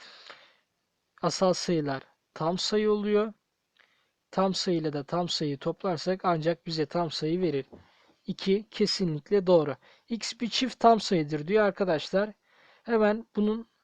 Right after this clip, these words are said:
aleyhine bir örnek verelim. X arkadaşlar kök altı aldığımızda kök altının karesi altı, altı artı yedi,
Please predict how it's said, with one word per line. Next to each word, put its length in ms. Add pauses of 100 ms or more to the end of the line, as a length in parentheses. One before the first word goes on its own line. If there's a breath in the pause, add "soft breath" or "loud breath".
(160)
aleyhine 520
bir 100
örnek 340
verelim. 420
X 240
arkadaşlar 680 (400 soft breath)
kök 300
altı 320
aldığımızda 800 (520 loud breath)
kök 220
altının 340
karesi 460
altı, 480
altı 400
artı 300
yedi, 460